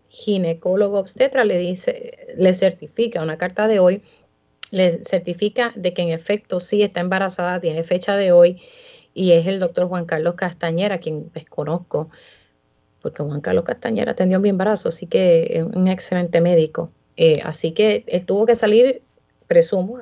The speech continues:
por petición de la misma comisionada, para entonces ya despejar las dudas. Y, y le voy a ser honesta, ustedes saben que en las redes sociales han surgido muchos cuestionamientos, pero uno, ¿verdad?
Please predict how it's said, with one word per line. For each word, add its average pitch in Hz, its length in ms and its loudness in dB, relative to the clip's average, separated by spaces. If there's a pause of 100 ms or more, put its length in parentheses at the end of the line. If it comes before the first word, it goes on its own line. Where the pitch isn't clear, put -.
(140)
por 175 160 2
petición 165 380 2
de 175 80 -4
la 175 60 -4
misma 170 240 -4
comisionada, 196 580 -4
para 170 200 -2
entonces 165 360 -4
ya 175 140 2
despejar 175 600 0
las 180 380 -4
dudas. 190 460 -2 (760)
Y, 202 220 -4
y 180 380 -2
le 175 100 6
voy 165 200 6
a 175 60 6
ser 220 140 -2
honesta, 220 300 0
ustedes 170 280 0
saben 185 200 -4
que - 100 -2
en 202 60 0
las 196 100 -4
redes 196 220 -6
sociales 208 420 0
han 190 100 -2
surgido 185 360 0
muchos 170 280 -2
cuestionamientos, 208 720 -2
pero 185 200 6
uno, 175 200 2
¿verdad? 196 320 2